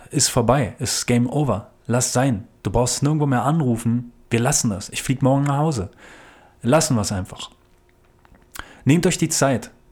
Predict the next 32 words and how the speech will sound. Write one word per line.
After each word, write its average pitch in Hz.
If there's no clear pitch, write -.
denkt 120
fünf 160
Minuten 147
nach, 113
setzt 123
euch 123
in 127
die 117
Sonne 147
oder 113
sonst 135
wohin 117
und, 127
und 123
denkt 156
kurz -
mal 127
nach, 110
ob, 110
ob -
ihr 117
wirklich, 151
ob 147
das 127
wirklich 156
eure 117
ehrliche 147
Emotion 156
ist 156
oder 110
ob 117
ihr, 123